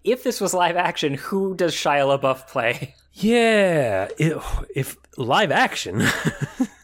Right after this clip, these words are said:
Speaker 1: Yeah.
Speaker 2: How do you make this live action? Like, like pull a Lion King on it, where it's C G I,
Speaker 1: You,
Speaker 2: but
Speaker 1: you,
Speaker 2: it's
Speaker 1: no, you throw
Speaker 2: kinda
Speaker 1: Shia
Speaker 2: real?
Speaker 1: LaBeouf off of a truck.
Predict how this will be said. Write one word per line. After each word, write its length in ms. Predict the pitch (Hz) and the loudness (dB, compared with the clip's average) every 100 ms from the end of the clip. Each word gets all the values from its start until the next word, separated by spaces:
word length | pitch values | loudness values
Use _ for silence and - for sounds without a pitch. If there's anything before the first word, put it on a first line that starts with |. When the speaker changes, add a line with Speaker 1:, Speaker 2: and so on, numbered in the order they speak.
| _ _ - _ - | _ _ -20 _ -4
Speaker 1:
Yeah. 160 | 170 262 | -2 2
Speaker 2:
How 80 | |
do 60 | 190 | 2
you 100 | 135 | 0
make 280 | 113 156 156 | 2 0 0
this 160 | 143 | -4
live 280 | 135 135 135 | 2 2 2
action? 300 | 135 135 156 | 0 -2 -2
Like, 220 | 143 139 | 0 0
like 180 | 143 131 | 0 -2
pull 240 | - 151 135 | 0 2 2
a 20 | |
Lion 380 | 117 120 175 190 | 2 0 2 0
King 260 | 220 214 | 2 2
on 200 | 220 220 | 2 2
it, 120 | 247 | 2
where 200 | 156 135 | 2 2
it's 160 | 123 - | 0 -2
C 240 | - 143 | 0 2
G 100 | 131 | 4
I, 120 | 120 135 | 4 2
Speaker 1:
You, 60 | |
Speaker 2:
but 140 | 131 120 | 2 -2
Speaker 1:
you, 60 | |
Speaker 2:
it's 160 | - - | -2 -10
Speaker 1:
no, 260 | 170 175 | 0 2
you 180 | 196 160 | 2 0
throw 280 | 156 151 156 120 | -2 2 4 4
Speaker 2:
kinda 100 | 135 | 2
Speaker 1:
Shia 100 | 160 | 2
Speaker 2:
real? 180 | 165 165 | 2 2
Speaker 1:
LaBeouf 240 | 143 147 | 2 0
off 200 | 135 131 | -4 -4
of 120 | 147 | -4
a 20 | 185 | -6
truck. 460 | - 127 135 - | -2 -2 -2 -12